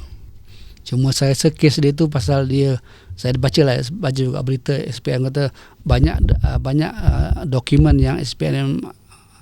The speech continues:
ambil daripada pejabat dia tu, dia nak minta Ma-, Is-, Ismail Sabri sahkan balik. Tu yang dia, banyak katanya dokumen tu.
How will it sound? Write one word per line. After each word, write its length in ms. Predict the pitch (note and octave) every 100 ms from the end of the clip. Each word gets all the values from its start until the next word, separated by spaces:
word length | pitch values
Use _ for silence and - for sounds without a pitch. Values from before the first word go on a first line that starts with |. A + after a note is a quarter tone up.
| - B2+
ambil 320 | C#3+ F3 F3
daripada 240 | C#3 C3+
pejabat 320 | C3+ C#3 - -
dia 80 | C3
tu, 160 | D#3 E3+ - - -
dia 160 | B2+
nak 160 | C3 D3
minta 400 | C3+ C3 - - - -
Ma-, 240 | E3+ C#3 -
Is-, 200 | - D#3 -
Ismail 320 | F3+ D#3+ C3
Sabri 320 | C3 C3+ C3+
sahkan 400 | - C3 A2 C#3+ C3
balik. 240 | B2+ - - - -
Tu 160 | - C#3+
yang 160 | B2+ B2+
dia, 320 | C3 B2+ A#2 - - -
banyak 320 | B2+ F#3+ F#3+ E3+
katanya 320 | - E3+ E3
dokumen 400 | D3+ D#3 D#3+ D#3+
tu. 160 | C#3